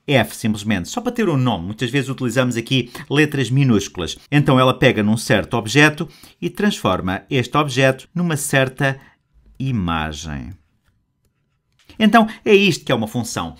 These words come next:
E há várias formas de representar uma função. Nós podemos utilizar várias notações, vários esquemas para representar uma função. Vamos ver aqui alguns. Vamos supor que eu tinha aqui um conjunto de...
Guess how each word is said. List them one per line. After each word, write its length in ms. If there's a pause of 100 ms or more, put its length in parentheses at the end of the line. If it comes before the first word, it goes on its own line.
(280)
E 60
há 80
várias 400
formas 460
de 80
representar 640
uma 120
função. 540
Nós 180
podemos 280
utilizar 420
várias 340
notações, 720 (240)
vários 320
esquemas 400
para 360 (120)
representar 640
uma 140
função. 460 (200)
Vamos 220
ver 140
aqui 180
alguns. 500 (380)
Vamos 220
supor 260
que 60
eu 40
tinha 240
aqui 380 (140)
um 100
conjunto 800
de... 500